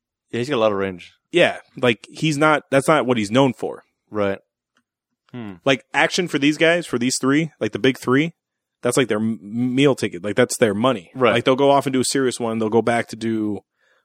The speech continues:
Speaker 2: fucking an action movie. So I think The Rock, just on his resume, he's, like, our action hero guy.
Speaker 1: Yeah, but he's, like, half action, half comedy these days, too, though.
Speaker 2: Yeah, he's starting to do more comedies.
Speaker 1: Yeah.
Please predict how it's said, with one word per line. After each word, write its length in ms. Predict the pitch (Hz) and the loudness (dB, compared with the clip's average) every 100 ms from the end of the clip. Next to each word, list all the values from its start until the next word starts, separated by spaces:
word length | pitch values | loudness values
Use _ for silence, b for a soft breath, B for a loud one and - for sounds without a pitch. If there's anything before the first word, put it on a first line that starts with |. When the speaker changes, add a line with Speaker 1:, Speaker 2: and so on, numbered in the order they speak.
| _ | _
Speaker 2:
fucking 400 | 120 104 107 101 | -2 -2 -2 -4
an 100 | 104 | -2
action 320 | 117 - 90 | -4 -4 -14
movie. 280 | 85 52 - _ _ - | -20 -20 -20 _ _ -4
So 100 | 131 | 0
I 60 | 139 | 0
think 260 | 170 147 | 0 -2
The 80 | 127 | -2
Rock, 380 | 113 135 131 - | 2 2 2 -2
just 240 | 135 - | -4 -2
on 100 | 117 | -6
his 140 | 104 101 | -6 -2
resume, 560 | 139 127 110 95 87 - | 0 0 -4 -8 -10 -16
he's, 260 | - 127 117 | -6 -2 -2
like, 140 | 104 | -4
our 160 | 87 110 | -4 0
action 360 | 131 143 123 | 0 0 -2
hero 300 | 104 107 95 | 0 -2 -2
guy. 220 | 85 85 - _ _ _ - | -8 -14 -18 _ _ _ -14
Speaker 1:
Yeah, 360 | 117 120 120 113 - | -8 -8 -8 -10 -2
but 120 | 143 | 2
he's, 140 | 190 | 2
like, 100 | 202 170 | 2 2
half 320 | 170 - - | 2 0 -6
action, 280 | 131 147 135 | -4 -2 -2
half 120 | 127 | -2
comedy 320 | - 131 117 | 0 0 2
these 160 | 101 95 | -2 -2
days, 220 | 92 87 | -6 -6
too, 160 | - 127 | -4 -2
though. 100 | 90 | 2
Speaker 2:
Yeah, 260 | 107 104 - _ _ | 2 0 -6 _ _
he's 120 | - 117 | -4 0
starting 220 | 131 120 | 2 2
to 60 | |
do 40 | 113 | 0
more 120 | 104 | 0
comedies. 560 | - 113 92 85 - - _ _ _ _ 104 | 0 -2 -2 -10 -14 -16 _ _ _ _ -8
Speaker 1:
Yeah. 340 | 101 98 | -6 -6